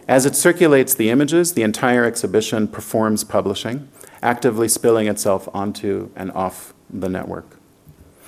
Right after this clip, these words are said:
Oliver Larick says, "The more images, mediations, intermediaries, icons are multiplied and overtly fabricated, explicitly and publicly constructed,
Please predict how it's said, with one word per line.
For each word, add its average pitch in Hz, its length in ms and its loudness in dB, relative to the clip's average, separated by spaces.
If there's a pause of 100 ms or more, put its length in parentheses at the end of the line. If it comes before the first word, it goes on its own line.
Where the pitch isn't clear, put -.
(2000)
Oliver 156 360 6
Larick 135 360 4
says, 101 560 2 (220)
"The 123 140 4
more 147 280 8
images, 147 640 4 (240)
mediations, 123 840 2
intermediaries, 123 920 4
icons 120 520 0
are 107 60 2
multiplied 120 840 0
and 104 100 0
overtly 104 460 0
fabricated, 120 960 0
explicitly 120 760 -2
and 101 140 -2
publicly 101 560 0
constructed, 113 800 -2